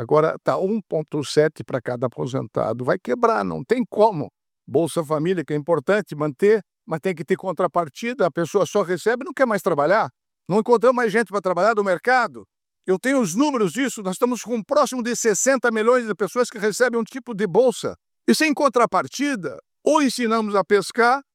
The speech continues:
ou vamos quebrar totalmente e não vamos pagar os aposentados. Essa é a realidade da nação.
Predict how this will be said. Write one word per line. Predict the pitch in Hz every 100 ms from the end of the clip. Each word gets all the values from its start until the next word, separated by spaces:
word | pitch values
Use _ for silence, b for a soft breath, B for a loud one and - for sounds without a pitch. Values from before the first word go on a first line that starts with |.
| _ _ -
ou | 202 202 254 - _ _ _
vamos | 101 143 151 151
quebrar | - 135 131 143
totalmente | - 131 120 101 127
e | 143
não | 135
vamos | 147 -
pagar | 110 113 107 -
os | 117 113
aposentados. | - 98 98 76 55 50 - - _ _ -
Essa | 151 143 -
é |
a | 143
realidade | 139 127 127 123
da | 120
nação. | 104 101 92